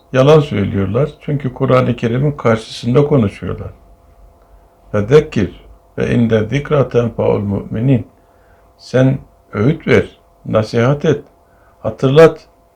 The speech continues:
Çünkü bu müminlere fayda verir diyor. İnsanlığa da fayda verir.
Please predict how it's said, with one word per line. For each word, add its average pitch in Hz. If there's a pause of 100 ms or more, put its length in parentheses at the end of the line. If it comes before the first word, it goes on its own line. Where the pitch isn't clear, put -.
(120)
Çünkü 120
bu 165 (420)
müminlere 110
fayda 117
verir 147
diyor. 101 (840)
İnsanlığa 120
da 185
fayda 143
verir. -